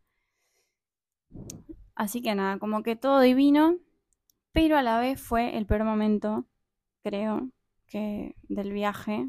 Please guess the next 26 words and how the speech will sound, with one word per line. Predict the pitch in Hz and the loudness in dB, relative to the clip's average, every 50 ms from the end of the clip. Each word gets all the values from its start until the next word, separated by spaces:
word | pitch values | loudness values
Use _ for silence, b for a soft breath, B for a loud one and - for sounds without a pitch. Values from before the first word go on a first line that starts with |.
| 269 - | -8 -8
estando | - 202 190 - 208 202 202 202 | -8 -8 -8 -6 -4 -4 -2 -2
allá | 196 196 - 208 208 | -4 -6 -6 -4 -4
en | 208 | -4
Italia, | 208 196 220 214 220 220 226 233 240 262 277 - _ _ _ _ _ _ _ _ _ _ _ _ _ _ _ | -4 -2 -2 -2 0 0 0 0 0 -2 -4 -8 _ _ _ _ _ _ _ _ _ _ _ _ _ _ _
y | 220 226 | -8 -6
también | - 220 220 220 233 | -4 -2 0 2 2
al | 240 233 | 2 2
principio | 226 233 214 190 - - 190 - 220 226 | 0 -2 -4 -4 -6 -8 -6 -4 -4 -2
de | 208 | -4
España, | 190 - - 220 220 220 220 220 226 233 254 - b b b b b b b b b b b b b b _ _ _ - | -4 -4 -2 -2 0 2 2 2 0 0 -2 -6 b b b b b b b b b b b b b b _ _ _ 4
pero | 240 226 220 214 214 208 208 208 208 202 | 4 6 6 6 4 4 4 2 0 0
bueno, | 196 190 190 220 240 240 - _ _ _ _ _ _ _ _ _ _ _ _ _ | 0 -2 -2 -2 -4 -8 -14 _ _ _ _ _ _ _ _ _ _ _ _ _
tema | - 220 214 208 | 0 0 2 2
aparte, | 208 - 220 220 226 226 226 220 - 233 233 226 | 2 4 4 4 4 4 0 -2 -2 0 0 0
lo | 220 208 202 | 0 0 0
conté | 208 202 202 185 208 214 214 214 - | 0 -2 -2 -2 -2 -2 -2 -2 -2
un | 220 208 196 | -2 -2 -2
poquito | 208 208 196 - 208 196 - 214 208 | -2 -2 -4 -4 -6 -4 -2 -2 -2
la | 202 196 196 | -2 -4 -6
i-, | 190 196 - - _ _ _ _ - | -6 -6 -8 -10 _ _ _ _ -8
en | 208 202 202 | -6 -4 -4
el | 208 208 | -4 -4
episodio | 208 196 208 208 202 208 214 214 | -6 -6 -6 -4 -2 -2 0 0
anterior, | 214 202 202 208 214 214 208 214 214 220 226 - _ | 0 -2 -4 -4 0 2 4 4 4 2 0 -4 _
y | - 208 | -8 -6
tampoco | 185 214 202 208 226 247 240 | -6 -4 -2 0 0 0 -2